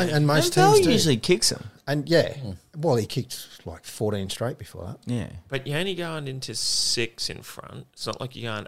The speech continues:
Speaker 4: eight in front.
Speaker 1: But you then get the ball again.
Speaker 3: Hmm.
Speaker 4: Hopefully.
Speaker 3: You take the guaranteed points.
Speaker 4: Yeah. All right.
Speaker 2: Hmm.
Speaker 1: Yeah.
Speaker 2: Yeah.
Speaker 4: I'm, I'm a greedy six operator.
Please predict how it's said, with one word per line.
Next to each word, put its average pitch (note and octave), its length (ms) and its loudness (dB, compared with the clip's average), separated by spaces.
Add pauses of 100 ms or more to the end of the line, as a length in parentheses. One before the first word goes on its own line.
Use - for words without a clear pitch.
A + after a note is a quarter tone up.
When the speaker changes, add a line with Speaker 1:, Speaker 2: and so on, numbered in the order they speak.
(120)
Speaker 4:
eight G2+ 280 -10
in G#2 120 -12
front. - 400 -18 (120)
Speaker 1:
But G2 340 0 (240)
you G2 140 -18
then G2 200 -4
get - 100 -4
the - 80 -12
ball E2+ 240 -6
again. - 240 -14 (280)
Speaker 3:
Hmm. G2 280 -20 (340)
Speaker 4:
Hopefully. - 520 -10
Speaker 3:
You C#3 80 -12
take C#3 200 -2
the F2+ 80 -12
guaranteed D#2+ 560 -8
points. - 380 -20 (160)
Speaker 4:
Yeah. G#2+ 180 -12 (100)
All F#3+ 60 -14
right. F3 160 -12 (580)
Speaker 2:
Hmm. G2 220 0 (400)
Speaker 1:
Yeah. F3+ 220 2
Speaker 2:
Yeah. A#3 160 4
Speaker 4:
I'm, - 60 -10 (340)
I'm D3 140 -6
a C3+ 60 -2
greedy G#2+ 320 -2
six - 340 -4
operator. G2+ 540 -12